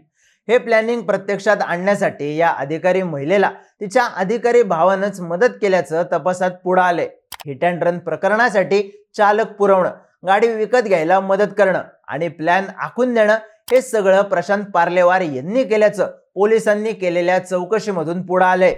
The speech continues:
पण सुरुवातीला अपघात वाटणारी हत्या नेमकी घडली तरी कशी? तर अर्चनानं आपला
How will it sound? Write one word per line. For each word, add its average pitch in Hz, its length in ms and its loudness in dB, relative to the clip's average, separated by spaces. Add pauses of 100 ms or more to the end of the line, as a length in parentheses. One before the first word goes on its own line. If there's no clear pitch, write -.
(340)
पण 240 120 -2
सुरुवातीला 202 1000 0
अपघात 160 440 -2
वाटणारी 202 540 0
हत्या 156 540 -2
नेमकी 175 300 -8
घडली 160 380 -4
तरी 196 140 2
कशी? 190 280 -2 (400)
तर 170 100 0
अर्चनानं 196 640 0
आपला 185 420 0